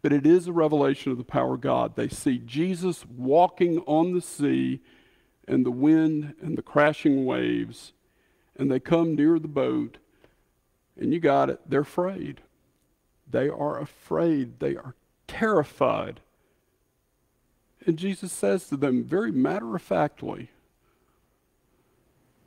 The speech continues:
"It's me. Don't be afraid." The emissary of heaven in our midst,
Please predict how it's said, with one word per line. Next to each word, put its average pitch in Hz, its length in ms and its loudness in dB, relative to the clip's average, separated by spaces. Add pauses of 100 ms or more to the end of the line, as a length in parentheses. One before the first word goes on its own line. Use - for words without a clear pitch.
(920)
"It's 214 260 -4
me. 254 400 -2 (1400)
Don't 151 520 0
be 143 120 0
afraid." 196 680 -8 (4000)
The 143 100 -4
emissary 156 680 0
of 143 100 -6
heaven 127 440 -4 (880)
in 160 240 0
our 151 260 -2
midst, 123 640 -4